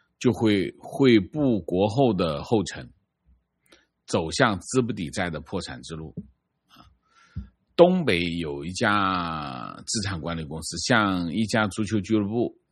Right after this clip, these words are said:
发放了一笔贷款，结果在二零二零年突然解散。啊，其他地方自，地方政府的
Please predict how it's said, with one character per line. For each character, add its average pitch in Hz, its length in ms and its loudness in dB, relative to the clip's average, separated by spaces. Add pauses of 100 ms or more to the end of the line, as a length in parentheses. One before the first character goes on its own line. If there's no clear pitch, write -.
发 107 200 2
放 107 180 2
了 98 80 0
一 101 80 0
笔 76 440 -6
贷 104 200 2
款， 73 300 -10 (760)
结 120 140 2
果 98 180 0
在 110 140 0
二 113 160 4
零 113 120 2
二 113 120 2
零 101 120 0
年 87 220 -4
突 - 160 -2
然 104 160 2
解 95 180 -6
散。 104 340 -4 (280)
啊， 117 180 -16 (240)
其 151 200 -2
他 165 180 4
地 160 180 -4
方 143 240 2
自， 147 180 -6 (500)
地 170 140 -4
方 147 200 0
政 143 180 -2
府 90 120 -10
的 80 360 -6